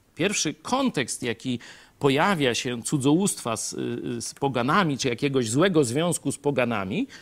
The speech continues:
to jest, to są związki małżeńskie. Seksualne związki i związki małżeńskie, które prowadzą do przejęcia obyczajów,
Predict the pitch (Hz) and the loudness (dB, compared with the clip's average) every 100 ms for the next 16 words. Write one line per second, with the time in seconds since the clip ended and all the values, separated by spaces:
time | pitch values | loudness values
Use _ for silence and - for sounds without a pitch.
0 | - _ 196 202 190 - - 185 180 127 | -20 _ -2 0 0 -4 -4 -2 0 0
1 | 139 185 175 - 175 156 151 151 98 - | 0 0 0 -4 -2 0 2 0 -2 -4
2 | - - _ _ _ _ _ _ _ _ | -10 -16 _ _ _ _ _ _ _ _
3 | - - 147 160 160 220 208 208 - 120 | -6 -2 0 2 2 2 0 -2 -4 -4
4 | 151 190 190 - 202 214 160 185 202 - | -2 0 -2 -4 -2 0 2 2 2 0
5 | 175 160 156 143 127 120 104 - 208 311 | 0 0 2 2 2 0 -2 -4 -6 -6
6 | - - _ - 277 262 - 214 175 208 | -10 -20 _ -2 2 2 4 4 4 2
7 | 240 277 240 196 - 208 190 185 180 202 | 4 4 4 2 4 4 4 4 2 2
8 | 190 208 233 285 110 78 | 2 0 2 2 2 -2